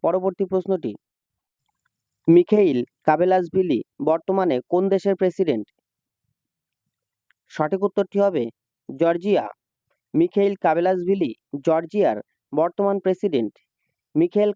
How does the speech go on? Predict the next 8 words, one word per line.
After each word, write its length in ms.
কাবেলাসভিলি 640
রাজনৈতিক 600
পার্টির 340
নাম 120
জর্জিয়ান 440
ড্রিম। 240
দেখে 280
নেব 120